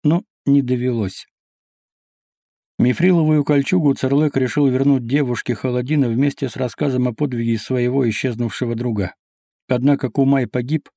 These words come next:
а самому разведчику не было известно о ней ничего, кроме имени Соня, весьма распространенному среди троллей. Да, смутных данных об ее участии в сопротивлении, так что все его розыски оказались тщетны.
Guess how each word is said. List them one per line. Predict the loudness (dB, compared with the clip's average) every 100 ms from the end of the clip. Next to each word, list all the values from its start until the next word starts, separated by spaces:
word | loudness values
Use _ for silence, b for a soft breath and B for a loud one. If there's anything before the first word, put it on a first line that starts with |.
| _
а | -4
самому | 2 4 4
разведчику | 4 2 0 -2 -2 2
не | 2
было | 2 2 2
известно | 0 -2 -2 0
о |
ней | 2 2
ничего, | 2 0 -2 -2
кроме | -2 0 0 0
имени | 2 2 4 2
Соня, | -2 -4 -2 0 0 -4 _ _ _ _
весьма | -2 0 2 2 2 0
распространенному | -4 -4 -6 -4 -2 2 2 2 0
среди | -2 -4 -4
троллей. | -4 -2 0 0 -2 -8 _ _ _
Да, | 0 2
смутных | 2 2 2 2 0
данных | 2 2 0 0
об | 0
ее | 2 2
участии | 0 -2 -4 -4 -6
в |
сопротивлении, | -4 -6 -6 -4 -2 -2 -2
так | -2 -6
что | -6 -6 -6 _ _ _
все | -2 0
его | 2 2
розыски | 0 -2 -4 -6
оказались | -4 -2 -2 -4 -6 -12
тщетны. | -10 -8 -8 -8 -12